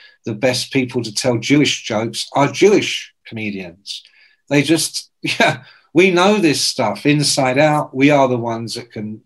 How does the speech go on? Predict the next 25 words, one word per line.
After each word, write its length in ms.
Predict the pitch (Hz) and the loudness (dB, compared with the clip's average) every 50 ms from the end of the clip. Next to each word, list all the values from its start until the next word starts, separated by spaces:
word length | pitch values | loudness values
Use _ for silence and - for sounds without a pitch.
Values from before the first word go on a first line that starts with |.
| _ | _
can 160 | - 120 113 113 | -12 -12 -10 -8
make 260 | 113 110 104 101 - | -8 -8 -10 -12 -14
funny. 520 | - - 117 113 110 101 - - - _ _ _ _ _ _ _ _ _ - | -14 -10 -10 -8 -8 -10 -12 -16 -20 _ _ _ _ _ _ _ _ _ -10
And 140 | 127 147 | -4 -2
that's 200 | 185 196 190 - | 0 0 0 -2
how 180 | - 185 175 170 | -2 0 0 0
it 120 | 165 147 | 0 0
is 280 | 139 156 151 139 127 - | 0 0 0 -2 -2 -4
with 180 | 131 117 110 120 | -6 -6 -2 -2
rock 260 | 139 139 131 - - | -2 -2 -2 -4 -10
and 140 | 117 113 123 | -10 -8 -6
metal. 500 | 139 139 135 - - 135 131 131 127 _ _ _ _ _ _ _ _ _ _ _ | -6 -6 -6 -8 -10 -10 -10 -10 -12 _ _ _ _ _ _ _ _ _ _ _
I 80 | - 120 | -18 -10
think 200 | - 151 147 135 | -6 -6 -4 -4
that's 300 | 139 147 147 147 - - | -4 -4 -4 -4 -4 -4
how 220 | 147 143 143 139 | -2 -2 0 0
it 120 | 135 127 127 | 0 0 0
is 420 | 135 139 139 135 131 127 - - - - | 2 2 2 2 0 -2 -6 -8 -10 -12
in 140 | 127 123 123 | -12 -10 -10
the 100 | 120 117 | -10 -10
current 480 | 123 - 147 143 135 135 131 123 - | -6 -2 -2 0 0 0 -2 -6 -6
world 500 | 123 127 123 123 120 120 120 120 117 117 - | -4 0 0 2 2 0 -2 -4 -6 -8 -8
where, 280 | 120 117 117 117 117 117 | -6 -4 -2 -2 -4 -4
thank 420 | - - 127 127 123 123 123 - | -6 -8 -8 -8 -8 -8 -10 -2
God, 500 | - 131 131 131 127 127 127 127 123 123 | 2 4 6 6 6 6 4 2 0 -6